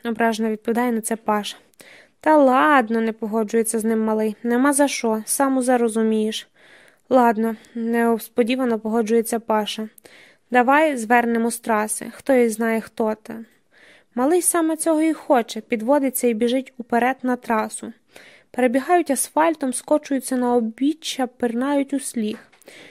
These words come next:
Пробирають ледь помітною колією, що входить у бік.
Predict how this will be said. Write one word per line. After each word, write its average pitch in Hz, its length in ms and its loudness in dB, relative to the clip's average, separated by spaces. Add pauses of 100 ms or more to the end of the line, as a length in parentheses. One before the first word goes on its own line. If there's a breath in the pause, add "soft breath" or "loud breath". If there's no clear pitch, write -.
(160 loud breath)
Пробирають 254 600 2
ледь 240 220 0
помітною 247 520 -2
колією, 269 600 2
що 247 220 -4
входить 233 500 -4
у 262 100 -2
бік. 220 380 -4